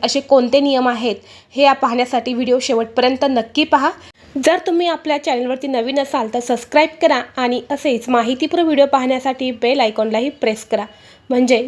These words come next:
जेव्हा कधी मी नवीन व्हिडिओ अपलोड करेल त्याचं नोटिफिकेशन सर्वात अगोदर तुम्हाला भेटेल आणि तुम्ही एक पण व्हिडिओ मिस करणार नाही. सगळ्यात महत्त्वाची गोष्ट म्हणजे जेव्हा माणूस एकटा असतो अशा वेळी सुनसान किंवा तुटलेलं घर आहे, ओसाड घर आहे, तिथे कोणीही राहत नाही,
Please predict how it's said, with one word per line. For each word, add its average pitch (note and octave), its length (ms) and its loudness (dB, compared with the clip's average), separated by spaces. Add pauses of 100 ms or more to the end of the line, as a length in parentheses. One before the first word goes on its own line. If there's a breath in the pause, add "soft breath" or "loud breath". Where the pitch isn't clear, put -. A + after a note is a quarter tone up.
जेव्हा B3+ 260 2
कधी E4+ 240 0
मी D#4 100 0
नवीन C#4 300 0
व्हिडिओ C4+ 240 -2
अपलोड C4 260 -4
करेल A#3+ 280 0
त्याचं A#3 300 -2
नोटिफिकेशन A#3+ 720 -2
सर्वात B3+ 420 0
अगोदर D4+ 360 2
तुम्हाला C#4 320 0
भेटेल B3+ 420 0
आणि A#3 220 -4
तुम्ही A#3+ 300 -2 (100)
एक A#3+ 180 -2
पण A#3+ 140 2
व्हिडिओ A3+ 280 2
मिस D#4 240 0
करणार A#3+ 340 2
नाही. G3+ 280 -6 (600)
सगळ्यात F4+ 540 0
महत्त्वाची D#4+ 480 -2
गोष्ट C4+ 300 -4
म्हणजे C4+ 480 -2 (140)
जेव्हा C4 260 2
माणूस C#4+ 360 0
एकटा B3+ 340 2
असतो B3 480 -2
अशा A#3 260 0
वेळी B3 280 2
सुनसान C4 720 -4 (460 soft breath)
किंवा B3 220 4
तुटलेलं C#4+ 560 0
घर C#4+ 280 -2
आहे, A3 320 -4 (120)
ओसाड D4 480 0
घर C#4 240 0
आहे, A#3 220 0
तिथे A#3 240 -6
कोणीही B3 500 -2
राहत B3+ 300 -4
नाही, A3 260 -2